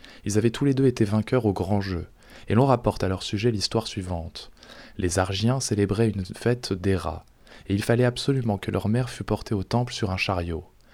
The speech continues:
Or, les bœufs n'arrivèrent pas des champs en temps voulu. Pressés par l'heure, les jeunes gens se mirent eux-mêmes sous le joug et traînèrent le chariot sur lequel leur mère avait pris place. Ils firent ainsi quarante-cinq stades pour arriver au sanctuaire.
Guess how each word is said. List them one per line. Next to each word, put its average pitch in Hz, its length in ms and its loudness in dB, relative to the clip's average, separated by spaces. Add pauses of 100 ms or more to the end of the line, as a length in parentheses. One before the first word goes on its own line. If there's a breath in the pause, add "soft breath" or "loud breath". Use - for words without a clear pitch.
(240 loud breath)
Or, 95 340 4
les 98 140 0
bœufs 123 240 0
n'arrivèrent 95 440 -2
pas 113 380 0
des 104 120 0
champs - 340 0
en 98 120 -4
temps 104 180 2
voulu. 90 420 -6 (320 loud breath)
Pressés - 380 2
par 107 200 0
l'heure, 131 320 0
les 104 160 0
jeunes 113 220 2
gens 117 240 -2
se - 180 -4
mirent 101 300 -2
eux-mêmes 117 300 2
sous - 160 -4
le 95 240 0 (580)
joug 110 360 2 (340 loud breath)
et 104 140 2
traînèrent 117 480 4
le 95 80 2
chariot 101 420 4
sur 104 160 2
lequel 95 300 2
leur 92 160 4
mère 104 180 2
avait 92 180 2
pris - 160 -6
place. - 560 -2 (380 loud breath)
Ils - 80 -4
firent - 240 0
ainsi 120 300 2
quarante-cinq 135 500 2
stades 120 400 -2
pour 101 240 -2
arriver 98 300 2
au 101 60 2
sanctuaire. 90 760 -4